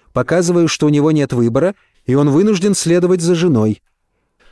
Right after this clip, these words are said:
Прихожую наполнили запахи мыла для бритья,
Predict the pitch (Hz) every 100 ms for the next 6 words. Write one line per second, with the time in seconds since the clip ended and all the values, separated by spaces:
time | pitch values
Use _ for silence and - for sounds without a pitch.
0 | _ - 110 - 143 127 131 123 120 139
1 | 135 127 123 104 123 127 120 - 120 131
2 | 120 113 110 110 110 95 - 110 131